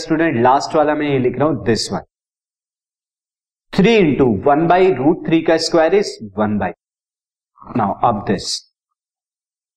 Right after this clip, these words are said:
cosec square, मैं स्क्वायर यहां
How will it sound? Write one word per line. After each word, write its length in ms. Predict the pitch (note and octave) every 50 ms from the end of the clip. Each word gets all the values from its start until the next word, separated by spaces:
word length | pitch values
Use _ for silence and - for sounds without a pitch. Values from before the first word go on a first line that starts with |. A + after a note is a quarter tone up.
| _ _ _ _ _
cosec 560 | - C3 B2+ B2+ B2+ - - F#3+ F3+ F3+ D#3+ B2+ -
square, 520 | - - - - C#3 A#2 G2+ F2+ E2+ E2+ - - - _ _ _ _ _ _ _ _ _ _ _ _ _ _ _ _ _ _ _ _ _ _ _ _ _ _ _ _ _ _ _ _ _ _ -
मैं 240 | C3+ B2 A2+ A2 G#2+ G#2
स्क्वायर 420 | - - - - B2+ A#2 A2+ A#2+ A#2+
यहां 320 | A2+ G#2+ G2 F#2+ G#2 A#2+